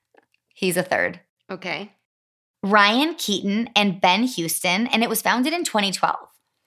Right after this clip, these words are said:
Speaker 1: And actually, these three guys were working for Drive Time, which Ernest's father owned. So he was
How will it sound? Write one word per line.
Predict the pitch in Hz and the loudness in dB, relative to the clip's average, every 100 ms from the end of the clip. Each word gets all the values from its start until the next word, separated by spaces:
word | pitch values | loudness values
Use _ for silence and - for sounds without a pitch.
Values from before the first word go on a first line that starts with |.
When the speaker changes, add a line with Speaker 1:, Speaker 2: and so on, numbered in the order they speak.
| _ _ _ - | _ _ _ 0
Speaker 1:
And | 254 254 | 2 4
actually, | 370 - 330 254 | 4 2 0 0
these | 202 254 254 | 0 -2 -2
three | 254 247 | -2 0
guys | 202 208 214 - | 2 2 0 -2
were | 196 | -2
working | 196 196 196 | -2 -2 -4
for | 180 175 | -4 0
Drive | 190 226 302 - | 2 4 2 -2
Time, | 277 - 185 247 - _ _ _ | -6 -6 -6 -6 -10 _ _ _
which | 220 214 - - _ 233 | -2 0 -2 -6 _ 0
Ernest's | 233 240 247 - - - | 2 2 0 -4 -8 0
father | 202 190 185 180 180 180 | 4 6 4 0 0 -2
owned. | 170 - - - | -2 -4 -12 -8
So | 208 | -4
he | 233 | -2
was | 226 | -2